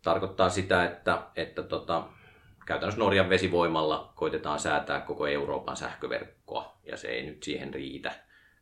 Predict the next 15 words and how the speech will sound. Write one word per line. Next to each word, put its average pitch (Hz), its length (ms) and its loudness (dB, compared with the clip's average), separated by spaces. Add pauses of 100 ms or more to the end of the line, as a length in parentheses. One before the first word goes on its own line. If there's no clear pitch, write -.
Kyllä - 240 -14
se - 120 -12
on 62 100 -10
ihan 64 120 -12
selvää, 62 400 -6
että, - 140 -14 (120)
että - 160 -12
jossain 67 300 -8
kohtaa 69 320 -6
se 67 80 -8
tavallaan 67 380 -6
täälläkin 69 360 -6
se 69 100 -12
vaikutus 67 420 -6
näkyy. 71 500 -10